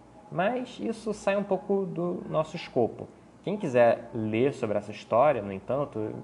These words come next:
eu recomendo, porque é muito interessante.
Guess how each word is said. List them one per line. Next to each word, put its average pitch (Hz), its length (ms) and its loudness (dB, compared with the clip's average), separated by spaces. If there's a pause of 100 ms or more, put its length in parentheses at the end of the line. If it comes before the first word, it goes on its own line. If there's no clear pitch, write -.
eu 117 100 0
recomendo, 131 580 -2 (300)
porque 117 200 -4
é 131 220 -2
muito 139 500 -4
interessante. 156 840 -6